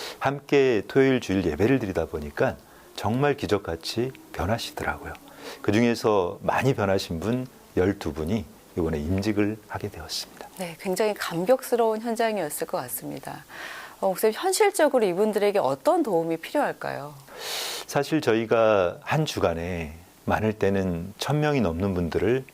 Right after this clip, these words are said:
Speaker 1: 섬기고 있기 때문에 많은 것들이 필요한데요. 저희가 처음에는 새 옷과 새 신발을 사드렸거든요. 그런데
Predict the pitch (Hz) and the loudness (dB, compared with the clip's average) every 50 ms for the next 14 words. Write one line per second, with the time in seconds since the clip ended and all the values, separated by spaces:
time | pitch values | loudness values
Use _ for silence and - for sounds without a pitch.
0 | - - - - 117 120 117 117 117 117 98 - - 92 80 - - 78 76 78 | -20 -18 -6 -4 -2 -2 -2 -2 -2 -2 -2 -2 -4 -8 -8 -6 -6 -6 -6 -4
1 | 85 104 110 87 - - - - - - - - - - 117 - 98 117 131 143 | -4 -4 -4 -4 -8 -14 -18 -12 -10 -8 -8 -8 -2 -2 -2 0 2 2 2 2
2 | 139 131 - 120 107 101 - - - - 80 78 76 73 71 78 82 104 113 98 | 0 0 0 -2 -2 -2 -4 -4 -4 -4 -4 -4 -6 -10 -8 -6 -4 -4 -6 -6
3 | - - - - - - - - - - - - - - - - - - 110 117 | -10 -20 -20 -16 -12 -8 -6 -6 -6 -4 -6 -6 -6 -8 -10 -10 0 2 2 2
4 | 131 131 - - - 160 170 170 165 156 139 110 90 92 107 104 90 78 73 73 | 2 0 -2 0 0 0 2 2 0 0 0 0 0 0 0 0 0 -2 -6 -10
5 | 82 - - - - 151 151 151 147 147 147 - _ _ - 117 113 110 107 101 | -14 -14 -12 0 4 4 6 6 4 0 -4 -20 _ _ 2 4 4 4 4 2
6 | - - 139 135 - 147 143 127 117 107 98 90 85 - - - - - 165 151 | 2 2 0 0 2 0 2 2 2 2 2 -2 -2 -6 -8 -4 -4 -2 -4 -4
7 | 139 - - 78 - 71 71 71 - - - - - - - - - - - - | -6 -6 -10 -8 -6 -6 -6 -8 -8 -12 -18 -20 -20 -20 -20 -20 -20 -6 0 2
8 | 98 98 101 101 135 120 82 71 | 2 2 4 2 2 2 2 -4